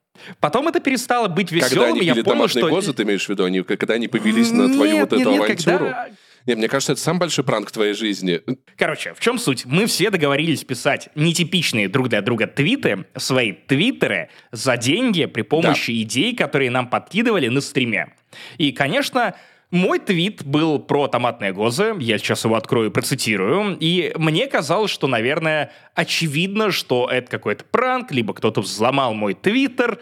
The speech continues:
Speaker 2: Нет,
Speaker 1: И,
Speaker 2: Максим,
Speaker 1: ну,
Speaker 2: это,
Speaker 1: очевидно,
Speaker 2: это
Speaker 1: что я, я не могу такое написать.
Speaker 2: Максим, ты просто открыл людям глаза, и они все поняли.
Speaker 1: Если что, твит звучал так. «Вы все это время реально пили томатный гоза по моему совету?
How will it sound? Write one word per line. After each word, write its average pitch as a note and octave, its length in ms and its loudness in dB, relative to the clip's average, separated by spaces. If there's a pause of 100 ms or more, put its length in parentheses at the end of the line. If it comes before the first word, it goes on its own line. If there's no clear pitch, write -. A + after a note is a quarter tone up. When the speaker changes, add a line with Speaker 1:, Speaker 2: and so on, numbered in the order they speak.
(140)
Speaker 2:
Нет, - 240 -2
Speaker 1:
И, - 40 0
Speaker 2:
Максим, C3 340 2
Speaker 1:
ну, B2+ 120 2
Speaker 2:
это, G2+ 100 2
Speaker 1:
очевидно, E3+ 420 0
Speaker 2:
это A#2+ 80 4
Speaker 1:
что C3+ 180 2
я, A#2+ 280 -2
я B2+ 220 -2
не C#3+ 100 -2
могу D#3+ 340 0
такое A#3 280 0
написать. D#3+ 440 -2
Speaker 2:
Максим, B2 340 0
ты B2+ 100 0
просто C#3 280 0
открыл B2+ 240 0
людям B2+ 260 0
глаза, A2 520 0
и B2 40 0
они G2+ 180 0
все G2 200 -2
поняли. F#2+ 480 -2 (280)
Speaker 1:
Если C3+ 280 0
что, C4 300 0
твит G#3+ 460 -2
звучал C3+ 460 0
так. F2 360 -4 (180)
«Вы D#3+ 240 2
все F#3 260 0
это G3 180 0
время E3+ 380 0
реально F#3 300 0
пили G3 280 0
томатный F3+ 500 0
гоза E3+ 400 0
по - 140 0
моему G3 380 0
совету? F3 680 -2